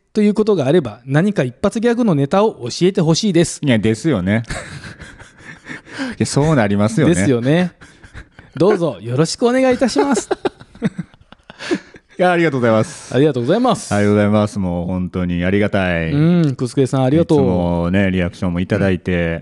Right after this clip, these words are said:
Speaker 1: うん。そうですね。
Speaker 2: 大変嬉しく。
Speaker 1: ありがたいなと思ってますよ。
Speaker 2: はい、思ってます。えー、で、だから、
Speaker 1: うん。
Speaker 2: まずは、どうやって振り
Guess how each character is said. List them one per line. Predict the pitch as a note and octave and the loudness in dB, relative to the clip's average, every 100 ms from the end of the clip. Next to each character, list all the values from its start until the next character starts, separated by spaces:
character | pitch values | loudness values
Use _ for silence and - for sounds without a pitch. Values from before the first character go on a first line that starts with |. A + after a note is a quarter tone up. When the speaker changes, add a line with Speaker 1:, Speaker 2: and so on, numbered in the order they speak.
| - | -10
Speaker 1:
う | C3 | -4
ん。 | |
そ | F3 | -2
う | |
で | C#3+ | -2
す | - | -2
ね。 | D3+ G#3 | -4 -2
Speaker 2:
大 | G2+ G2 F#2 | -2 -2 0
変 | G#2 G2 F#2+ | 0 0 0
嬉 | F#2 F2+ | -2 -4
し | |
く。 | - F#2+ D#2+ - _ _ - | -6 -4 -4 -8 _ _ -8
Speaker 1:
あ | |
り | B2+ | -2
が | C3+ | 0
た | C3+ A#2+ | 0 0
い | |
な | D3 F3 | 0 0
と | - | -2
思 | C3+ | -2
っ | F2 | -2
て | C3+ | 0
ま | C#3+ | 0
す | C#3 | 0
よ。 | B2+ A#2+ | 2 2
Speaker 2:
は | |
い、 | C3 | 2
思 | C#3+ | 0
っ | |
て | - | -4
ま | E2+ E2+ | -6 -8
す。 | - F#2+ F2 E2+ E2+ E2 - _ _ _ _ _ _ _ _ _ _ _ _ | -10 -12 -10 -10 -10 -12 -16 _ _ _ _ _ _ _ _ _ _ _ _
え | B2 | -8
ー、 | A#2+ B2 A#2+ | -4 -2 0
で、 | C#3 A3+ - _ B2 | 0 0 -4 _ -2
だ | A#2 | 0
か | G#2 | 0
ら、 | E2+ F2 - _ - | 0 -2 -4 _ 0
Speaker 1:
う | |
ん。 | F3 C3 G2 _ _ | 2 2 -2 _ _
Speaker 2:
ま | - D#3 G#3+ | -4 0 0
ず | F#3+ | 2
は、 | D3 D#3+ E3 - _ _ _ | 2 2 0 -4 _ _ _
ど | B2+ C#3 G3+ | -2 2 4
う | |
や | G#3 | 2
っ | |
て | G3+ - - | 0 -2 -2
振 | - C#3+ | 0 0
り | C#3 B2+ C3+ | 4 4 2